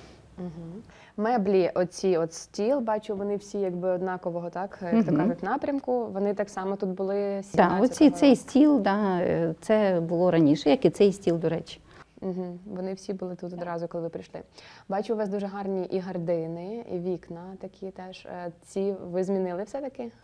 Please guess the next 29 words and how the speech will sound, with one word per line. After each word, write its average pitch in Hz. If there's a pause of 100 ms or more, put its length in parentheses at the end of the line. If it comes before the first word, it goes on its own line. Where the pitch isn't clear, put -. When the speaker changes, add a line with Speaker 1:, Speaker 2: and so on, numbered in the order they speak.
(100)
Speaker 2:
Так, 233 (280)
да. 262 (380)
Тут -
Speaker 1:
Завіса 196
Speaker 2:
було, 247
Speaker 1:
така 185
Speaker 2:
а, 180
да, 202
Speaker 1:
у -
вас, 185
Speaker 2:
да, 190
Speaker 1:
знаєте, 185
така 254
Speaker 2:
абсолютно. 240
Speaker 1:
виходить? 185 (260)
Speaker 2:
Е, 185
а 185
тут, 381
е, 226 (220)
було 302
абсолютно, 214
ну, 185
знаєте, 208
такі 175
шторки 170
були, 165
е, 160
звичайні, 160
такі, 165